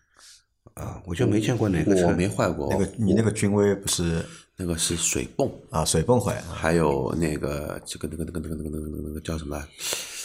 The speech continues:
Speaker 2: 大小循环的那个叫节温器。
Speaker 3: 啊。
Speaker 1: 其实，阿 Q 那款车，
Speaker 3: 嗯。
Speaker 1: 换副水壶的人也蛮多的。
Speaker 3: 也蛮多的。
Speaker 1: 也蛮多的。
Speaker 3: 啊。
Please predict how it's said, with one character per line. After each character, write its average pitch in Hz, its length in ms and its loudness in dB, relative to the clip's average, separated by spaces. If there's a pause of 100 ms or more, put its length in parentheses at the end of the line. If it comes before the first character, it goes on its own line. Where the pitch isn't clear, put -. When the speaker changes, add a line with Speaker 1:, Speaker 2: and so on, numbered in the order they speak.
(140)
Speaker 2:
大 110 140 -2
小 76 140 -4
循 92 160 0
环 95 100 0
的 92 80 2
那 95 80 0
个 87 100 0
叫 80 220 -2
节 - 160 -2
温 131 160 4
器。 - 260 0 (140)
Speaker 3:
啊。 80 80 -10 (2000)
Speaker 1:
其 - 160 -2
实， 139 500 4 (1080)
阿 - 80 -2
Q 170 160 4
那 139 120 6
款 87 160 2
车， - 540 -2
Speaker 3:
嗯。 85 220 -2
Speaker 1:
换 95 680 -2 (840)
副 - 180 -6
水 82 120 0
壶 78 140 -6
的 95 100 0
人 82 160 -2
也 87 120 -2
蛮 - 180 -4
多 - 160 -12
的。 - 60 -20 (720)
Speaker 3:
也 87 100 -2
蛮 85 180 0
多 85 120 -2
的。 80 100 -2
Speaker 1:
也 87 80 -2
蛮 69 220 -4
多 78 120 -2
的。 - 100 -8
Speaker 3:
啊。 - 180 -14